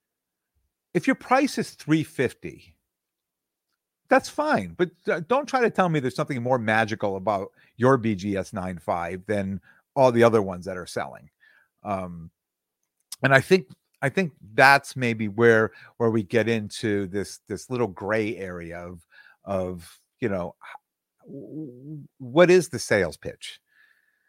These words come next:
Because I'm certainly not gonna tell people on all my nine, B G S nine point fives that if it has a ten subgrade, it should be priced a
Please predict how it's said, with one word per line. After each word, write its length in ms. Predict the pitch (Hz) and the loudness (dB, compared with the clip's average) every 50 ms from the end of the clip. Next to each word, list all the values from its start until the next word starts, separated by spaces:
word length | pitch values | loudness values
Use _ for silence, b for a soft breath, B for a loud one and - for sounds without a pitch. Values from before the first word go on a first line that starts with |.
| _ _ _ _ _ | _ _ _ _ _
Because 300 | - 135 - 151 135 123 135 - | -2 4 8 8 8 6 6 2
I'm 200 | 156 170 185 - | 2 2 2 2
certainly 360 | - 190 185 110 147 139 135 | 0 -2 -2 0 0 0 0
not 220 | 131 131 127 - | 2 2 2 0
gonna 180 | - 117 104 95 | 0 -2 -2 -2
tell 240 | - - 127 127 117 | -2 0 2 2 2
people 360 | - - 110 98 - 101 98 | 0 -2 -4 -4 -4 -2 -2
on 160 | 98 98 - | -2 -2 -2
all 240 | - 131 120 120 123 | -2 0 2 2 4
my 200 | 120 113 110 104 | 2 2 0 0
nine, 440 | 98 107 107 107 107 107 104 82 98 | -2 -2 -2 -2 -2 -4 -6 -8 -8
B 160 | 110 117 113 | -6 -6 -6
G 180 | 98 101 104 107 | -4 -2 -2 -2
S 160 | 98 - - | -2 -4 -4
nine 240 | 113 101 104 101 92 | -6 -6 -6 -6 -8
point 280 | - - 101 90 - _ | -8 -8 -8 -8 -6 _
fives 460 | - 117 110 104 101 98 95 90 - | 2 2 4 2 2 0 -4 -6 -4
that 200 | 104 95 95 95 | -2 -2 -2 -4
if 180 | 85 82 - - | -6 -8 -8 -8
it 100 | 98 87 | -8 -6
has 180 | 117 113 92 95 | -6 -6 -6 -6
a 60 | 90 | -8
ten 260 | - - 113 104 95 | -8 -6 -6 -6 -6
subgrade, 560 | - - 127 113 101 95 101 92 92 92 92 | -4 -4 -4 -4 -4 -6 -8 -8 -8 -10 -10
it 160 | 80 95 92 | -12 -14 -12
should 160 | - 123 107 92 | -10 -10 -8 -8
be 100 | 98 90 | -10 -8
priced 380 | - - 110 101 98 - - | -4 -2 -2 -2 -2 -4 -6
a 160 | 98 92 90 | -6 -6 -6